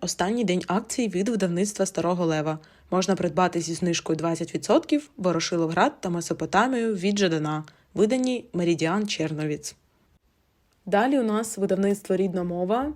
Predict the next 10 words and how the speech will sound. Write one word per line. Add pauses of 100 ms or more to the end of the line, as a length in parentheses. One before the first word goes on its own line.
(140)
До
двадцять
другого
березня
вони
продають
зі
знижкою
двадцять
відсотків